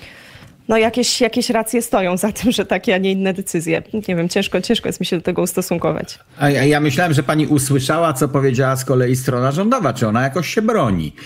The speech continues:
Speaker 2: dlaczego nie było przetargu. E, a strona rządowa, z tego wynika, się nie broni.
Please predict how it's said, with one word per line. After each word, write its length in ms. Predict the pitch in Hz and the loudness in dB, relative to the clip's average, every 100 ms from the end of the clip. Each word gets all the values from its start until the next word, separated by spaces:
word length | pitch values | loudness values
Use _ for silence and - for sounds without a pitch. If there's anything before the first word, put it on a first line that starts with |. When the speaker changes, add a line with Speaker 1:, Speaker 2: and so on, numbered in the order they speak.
| - - | -14 -2
Speaker 2:
dlaczego 440 | 156 127 131 127 | -2 0 0 2
nie 120 | 120 | 2
było 200 | 104 107 | 2 0
przetargu. 580 | - 104 85 78 65 - - - - - - - _ 92 | 0 -2 -2 -4 -8 -12 -14 -20 -20 -20 -20 -20 _ 0
E, 240 | 92 98 | 2 2
a 80 | 127 | 0
strona 340 | 131 147 175 | 0 0 2
rządowa, 380 | 156 143 123 156 | 2 2 2 0
z 60 | 135 | 0
tego 240 | 143 143 | 0 2
wynika, 380 | 113 110 127 170 | 2 0 0 -2
się 120 | 202 | 2
nie 160 | 214 123 | 2 2
broni. 420 | 95 76 73 | 0 -2 -6